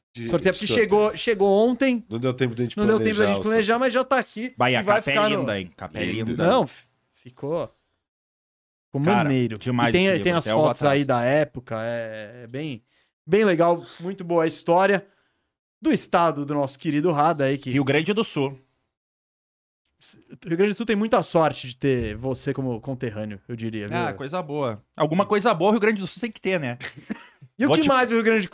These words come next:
Speaker 2: do Sul de... tem de
Speaker 3: Grêmio,
Speaker 2: bom?
Speaker 3: Grêmio.
Speaker 2: E
Speaker 3: Tem,
Speaker 2: que mais?
Speaker 3: tem três co-, tem quatro coisas de
Speaker 2: Vamos
Speaker 3: bom
Speaker 2: lá.
Speaker 3: Rio Grande do Sul. Tem Grêmio,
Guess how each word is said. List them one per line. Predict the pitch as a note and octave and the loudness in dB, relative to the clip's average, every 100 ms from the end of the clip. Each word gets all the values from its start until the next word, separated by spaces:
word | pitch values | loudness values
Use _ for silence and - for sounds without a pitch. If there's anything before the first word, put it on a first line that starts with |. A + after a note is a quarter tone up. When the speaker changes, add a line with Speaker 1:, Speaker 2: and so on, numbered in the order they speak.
| F#3+ | -8
Speaker 2:
do | F3 G3 | -4 -4
Sul | G#3 G3 | -2 -6
de... | |
tem | F#3 - G3+ F#3+ | -6 -2 2 4
de | |
Speaker 3:
Grêmio, | D3 D3+ E3 | 4 4 2
Speaker 2:
bom? | C3+ | 2
Speaker 3:
Grêmio. | B2+ A#2+ C3 E3 A#2 - | 2 2 0 -2 -8 -8
Speaker 2:
E | D#3+ | 0
Speaker 3:
Tem, | A#3 | 2
Speaker 2:
que | |
mais? | G3+ F3+ | 4 2
Speaker 3:
tem | D3 | 2
três | D3+ A#3+ - | 2 0 0
co-, | - | -2
tem | G#3 | 0
quatro | F#3+ A3 C4+ C#4+ | 0 0 0 -4
coisas | G#3 G3+ F3 D#3+ | 0 2 2 2
de | D3 | 2
Speaker 2:
Vamos | C#3+ - | 4 4
Speaker 3:
bom | |
Speaker 2:
lá. | D3 | 2
Speaker 3:
Rio | D3+ | 0
Grande | C#3+ C3+ | -2 -2
do | C#3 C3 | -2 -2
Sul. | - A#2 - _ _ _ - | -4 -8 -10 _ _ _ -2
Tem | D#3 | -2
Grêmio, | C#3+ C#3+ F#3+ A#3+ C4+ | 2 2 2 4 2